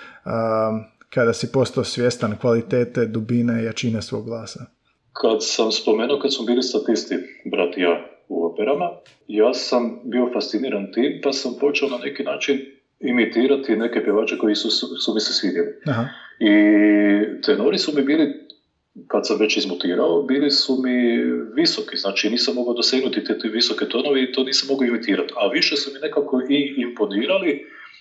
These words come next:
Speaker 2: i više su meni bili nekako bliski ti neki dublji glasovi, pa sam njih više imitirao. Pa sam onda pjevao u zboru, e, jednom poluprofesionalnom,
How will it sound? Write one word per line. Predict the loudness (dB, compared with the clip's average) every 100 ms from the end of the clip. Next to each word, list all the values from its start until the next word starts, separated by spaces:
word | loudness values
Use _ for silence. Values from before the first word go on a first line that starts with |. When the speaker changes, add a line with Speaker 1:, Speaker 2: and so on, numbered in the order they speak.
| _
Speaker 2:
i | 2
više | 4 4 4 2 2
su | 0 0 2
meni | 2 2
bili | 4 2 2
nekako | 0 -2 0
bliski | 0 0 -2 0
ti | 2
neki | 2 0 0
dublji | 2 2 2
glasovi, | 2 2 2 0 -2 -8 -16 -6 0
pa | 2
sam | 2
njih | 2 0 2
više | 2 2 2
imitirao. | 2 2 2 0 -6 -16 -18 -16 -4
Pa | 0
sam | 2 2
onda | 4 2
pjevao | 2 4 4
u |
zboru, | 2 4 4 4
e, | 0 -12 -18 -18 -16 -16 -12 -4 0 4 4 4 4 2 0 -2 -2
jednom | 0 0 -2 -6 -14 _ _
poluprofesionalnom, | 2 4 4 0 0 2 2 0 0 0 0